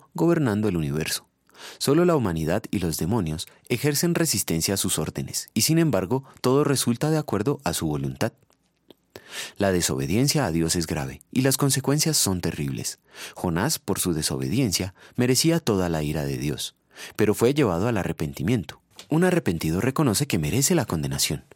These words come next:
Cuando el Señor le perdonó, le atribuyó los méritos de Cristo, y aunque Jonás no pidió ser librado del pez, Dios mandó al pez vomitarlo, pues su deuda estaba saldada. El arrepentimiento de Jonás es evidente, pues su oración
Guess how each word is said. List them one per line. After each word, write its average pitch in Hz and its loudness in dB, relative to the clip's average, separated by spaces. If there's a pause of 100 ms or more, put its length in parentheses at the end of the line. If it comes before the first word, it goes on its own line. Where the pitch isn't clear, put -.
(440)
Cuando 110 2
el 90 0
Señor 87 0
le 156 2
perdonó, 123 2 (160)
le 131 4
atribuyó 131 2
los 170 2
méritos 107 0
de 82 -2
Cristo, - -4 (240)
y 110 0
aunque 104 2
Jonás 90 0
no 151 2
pidió 95 2
ser 98 -2
librado 82 2
del 127 0
pez, 101 -2 (200)
Dios 131 0
mandó 139 2
al 80 -2
pez 110 0
vomitarlo, 131 -2 (160)
pues 113 0
su 113 0
deuda 120 2
estaba 87 0
saldada. 73 -4 (880)
El 127 4
arrepentimiento 127 4
de 170 4
Jonás 95 2
es - 0
evidente, 78 0 (160)
pues 107 2
su 98 2
oración 95 0